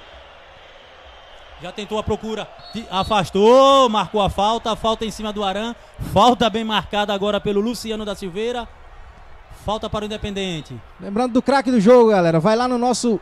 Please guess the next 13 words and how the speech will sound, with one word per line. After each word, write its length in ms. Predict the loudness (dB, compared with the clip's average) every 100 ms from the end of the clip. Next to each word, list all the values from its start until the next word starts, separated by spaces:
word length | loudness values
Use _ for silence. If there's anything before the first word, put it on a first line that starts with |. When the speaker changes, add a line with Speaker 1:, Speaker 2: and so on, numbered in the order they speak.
| -2
Speaker 2:
Instagram, 680 | -4 0 -2 0 0 -2 -2
Web 360 | 2 2 2 0
T 180 | 0
V 140 | 2 0
Simão 260 | 0 -2
Dias. 360 | 0 2 2 2
Vai 100 | 0
lá 100 | 0
no 100 | 0
Stories, 560 | 0 2 2 4 0 -2
no 60 |
nosso 240 | -4 -4 -6
Stories. 480 | -2 -2 -2 -4